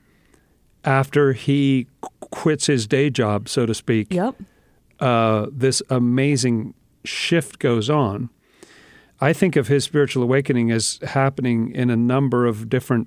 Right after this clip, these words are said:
Speaker 1: facets. And, uh, there, there were, y-, you know, visions and strange dreams at night, what he calls preternatural sleep. And then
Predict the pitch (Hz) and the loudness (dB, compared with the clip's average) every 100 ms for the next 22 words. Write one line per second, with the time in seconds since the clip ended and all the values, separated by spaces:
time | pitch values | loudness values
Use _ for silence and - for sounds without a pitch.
0 | _ _ - - 139 120 110 - 110 - | _ _ -20 -4 0 2 0 -2 -4 -4
1 | - 117 110 - _ - _ _ - - | -4 -2 -2 -6 _ -20 _ _ -8 -2
2 | 120 107 107 127 117 - 120 117 110 110 | 0 0 0 -2 -6 -6 -4 -2 0 0
3 | 107 104 - - 147 - 143 151 143 113 | 0 -2 -10 -20 -18 -16 -16 -12 -4 -2
4 | 104 113 113 123 113 117 110 113 104 - | -2 -4 0 0 2 0 0 -2 -4 -2
5 | 120 117 107 - 127 120 117 110 120 - | 0 0 -4 -6 -2 0 0 -2 -4 -4
6 | 117 113 117 113 113 - - 110 113 123 | -2 0 0 0 -4 -4 -6 -4 -2 -2
7 | 110 - - 127 113 113 107 113 - - | -4 -4 -2 -2 0 -2 -4 -6 -8 -6
8 | 139 123 117 - _ - - _ - 120 | -2 -2 -2 -8 _ -20 -20 _ -4 0
9 | 113 107 127 117 113 | 0 0 0 0 0